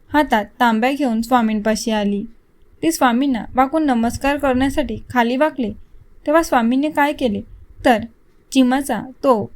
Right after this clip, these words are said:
पितळेचा तांब्या विहिरीत फेकून दिला. चिमा रडू लागली आणि म्हणू लागली, "स्वामी, तुम्ही माझा तांब्या विहिरीत फेकून दिलात. एकुलता एक तांब्या माझ्यापाशी होता, आता मी पाणी कशी पिणार?" स्वामी तिला म्हणाले,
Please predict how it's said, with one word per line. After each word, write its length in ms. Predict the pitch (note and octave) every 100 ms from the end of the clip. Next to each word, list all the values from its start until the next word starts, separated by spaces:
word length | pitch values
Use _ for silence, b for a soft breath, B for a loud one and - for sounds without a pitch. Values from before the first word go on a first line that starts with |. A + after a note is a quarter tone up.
| -
पितळेचा 440 | B3+ C4 C4+ D4 E4
तांब्या 280 | C#4+ C4 A3
विहिरीत 320 | G#3+ C4+ C#4+ D4
फेकून 340 | D4 B3 A#3 A3+
दिला. 320 | A3 G#3+ G#3 B3 - - - - -
चिमा 260 | D#4 E4 E4+
रडू 240 | C#4 A#3
लागली 360 | A#3+ A#3 G#3+ G3+ -
आणि 160 | C4 E4+
म्हणू 260 | E4+ C4+
लागली, 420 | B3 A#3+ A3 G#3+ A3 - - _ - - - - - -
"स्वामी, 420 | - C#4+ D4 A#3+ A#3 -
तुम्ही 160 | C#4+ F4
माझा 300 | E4 D4 D#4
तांब्या 420 | C#4+ A3+ A3+ A3
विहिरीत 320 | A3+ C4+ D4+ D4+
फेकून 360 | C4+ A3 A3+ A3+
दिलात. 300 | A3+ G#3 G3+ - - - - - -
एकुलता 480 | - B3+ C#4 D#4+ E4+
एक 260 | D4+ D4+ -
तांब्या 300 | C#4+ C4+ G#3+
माझ्यापाशी 600 | A#3 A3+ A3 A3+ A3 A#3
होता, 400 | A3+ G#3+ G#3 G3+ - - - _ _ _
आता 260 | A#3 A#3 D#4
मी 160 | A#3+ G#3
पाणी 200 | C4+ C#4
कशी 320 | D4 B3+ -
पिणार?" 380 | A#3 A#3+ A3 G#3 - - - - - -
स्वामी 360 | C4 C4+ D4+ D#4+
तिला 220 | C#4+ B3
म्हणाले, 420 | C#4+ D#4+ D#4 G#3+